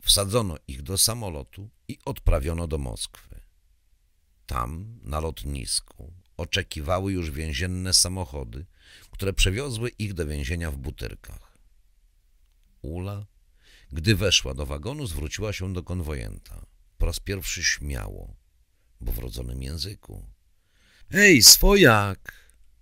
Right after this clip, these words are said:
powiedziała. Gdzieby tu umyć się można było? „Idź, idź i nie myta pójdziesz dalej”.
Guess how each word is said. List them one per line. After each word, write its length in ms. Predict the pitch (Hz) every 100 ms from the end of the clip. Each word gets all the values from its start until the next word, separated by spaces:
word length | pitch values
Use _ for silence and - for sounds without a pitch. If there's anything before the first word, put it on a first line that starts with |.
| _ _ -
powiedziała. 880 | 64 64 64 60 64 53 50 52 - - _ _ _ _ _ _ _ _ 127
Gdzieby 420 | 151 147 220 190
tu 240 | 143 143 -
umyć 360 | 123 127 107 -
się 240 | 104 101
można 440 | 107 107 90 98
było? 540 | 98 92 87 80 92 101 _ _ _ _ _ _ _ _ _ _ -
„Idź, 340 | 113 120 98
idź 680 | 107 123 123 98 67 - - _ -
i 100 | 90
nie 160 | 98
myta 380 | 95 131 131 101
pójdziesz 520 | - 90 82 87 82
dalej”. 680 | 76 80 76 60 50 50 -